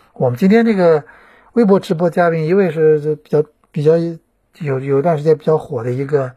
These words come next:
咱们的一个，呃，体育足球记者，现在好像也，也，现在应该是自媒体人吧，就是白国华，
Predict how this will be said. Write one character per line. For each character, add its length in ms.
咱 160
们 100
的 60
一 160
个， 680
呃， 180
体 160
育 220
足 180
球 160
记 220
者， 360
现 220
在 140
好 120
像 200
也， 420
也， 240
现 180
在 120
应 340
该 60
是 80
自 160
媒 160
体 220
人 200
吧， 200
就 160
是 80
白 160
国 140
华， 260